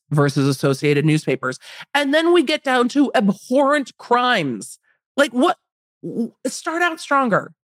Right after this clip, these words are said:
It then goes to say, "They have now therefore banded together to uncover the truth and to hold the journalists responsible,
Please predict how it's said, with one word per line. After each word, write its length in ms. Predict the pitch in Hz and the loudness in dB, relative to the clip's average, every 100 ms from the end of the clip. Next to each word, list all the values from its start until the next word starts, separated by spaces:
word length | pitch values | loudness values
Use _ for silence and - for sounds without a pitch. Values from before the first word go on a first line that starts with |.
| _ _ _ _ _ _ _ _ _ _ _ - | _ _ _ _ _ _ _ _ _ _ _ -4
It 140 | 214 | 0
then 180 | 262 277 | 0 2
goes 180 | 277 233 | -2 -4
to 80 | 208 | -4
say, 380 | - 170 165 - - _ _ _ _ _ | 0 0 0 -8 -20 _ _ _ _ _
"They 180 | 180 220 | 0 2
have 160 | 226 202 | 2 2
now 380 | 214 254 269 285 | 2 2 2 2
therefore 760 | 226 226 220 - 196 185 180 160 | 2 2 0 0 2 4 2 -2
banded 800 | 131 180 226 277 285 294 254 - | 0 2 2 2 2 0 -2 -8
together 480 | 269 220 233 196 165 | -6 0 2 2 0
to 160 | 196 - | -2 0
uncover 500 | 185 202 - 190 190 | 0 0 -2 0 0
the 140 | 160 | 0
truth 440 | 147 - 170 139 131 _ - _ | -4 0 2 2 -2 _ -20 _
and 160 | 185 180 | -2 0
to 80 | 175 | 0
hold 380 | - 214 226 233 | 0 0 0 -2
the 60 | |
journalists 640 | 185 - 180 180 175 165 - | -4 0 2 2 2 0 -4
responsible, 880 | 160 151 - 156 156 151 139 135 | -4 -2 -2 -2 -2 -2 0 0